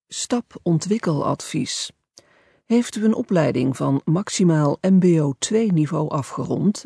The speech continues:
en bent u op zoek naar een geschikte opleiding, dan kunt u gratis advies krijgen van een loopbaanadviseur.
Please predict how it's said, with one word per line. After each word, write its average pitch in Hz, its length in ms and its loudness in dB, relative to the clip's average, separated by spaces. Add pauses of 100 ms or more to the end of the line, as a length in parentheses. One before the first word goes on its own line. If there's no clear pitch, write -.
en 139 140 -2
bent 131 240 -2
u - 40 -8
op 117 180 -6
zoek - 260 -4
naar 143 200 -2
een 127 140 -4
geschikte - 480 -6
opleiding, 143 640 0 (540)
dan 226 140 0
kunt 240 200 0
u 220 120 2
gratis 240 420 -4
advies 226 320 -4
krijgen 175 380 -4
van 147 140 -2
een 135 120 0
loopbaanadviseur. 151 1040 -2